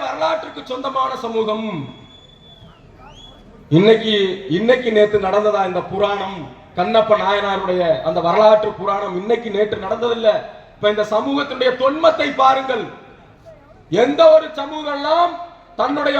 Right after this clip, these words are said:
வரலாறுகளை மறந்ததோ அந்த சமூகம்லாம் நிகழ்காலத்தில் வரலாறு படைக்கவே முடியாது.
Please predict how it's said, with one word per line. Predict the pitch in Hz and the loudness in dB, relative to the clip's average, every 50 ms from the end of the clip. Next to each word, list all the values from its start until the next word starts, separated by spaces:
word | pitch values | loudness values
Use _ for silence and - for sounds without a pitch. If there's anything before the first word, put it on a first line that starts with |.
| 254 254 | 0 2
வரலாறுகளை | 247 269 294 320 330 320 320 320 302 294 294 294 277 233 233 | 0 2 2 2 4 4 4 2 0 -2 -6 -6 -6 -4 -2
மறந்ததோ | 247 269 302 320 330 311 302 285 277 285 285 277 240 175 139 - - - - - - _ _ _ _ _ - | 0 2 2 2 2 2 0 0 0 -2 0 -2 -2 -4 -6 -10 -16 -20 -20 -20 -20 _ _ _ _ _ -12
அந்த | 143 175 214 220 240 226 - 220 | -10 -8 -6 -4 -4 -2 0 0
சமூகம்லாம் | 214 226 247 247 240 233 220 214 208 202 196 180 - - - - - - 151 | 0 2 2 2 0 0 0 0 0 0 0 -2 -4 -6 -12 -16 -16 -10 -8
நிகழ்காலத்தில் | 180 196 214 233 233 220 214 202 202 208 208 - - 202 196 180 160 - 127 143 | -4 -2 0 0 2 4 2 2 2 2 -2 -2 -4 -8 -8 -8 -10 -8 -6 -4
வரலாறு | 160 175 190 196 196 185 185 180 180 - 160 | -4 -2 -2 -2 -2 -2 -2 -2 -2 -2 -2
படைக்கவே | 160 160 160 - - 170 165 170 165 160 151 | -2 -2 -2 -4 -8 -6 -6 -6 -6 -6 -6
முடியாது. | 143 143 139 139 131 127 123 127 135 | -6 -6 -4 -2 -2 -2 -4 -4 -8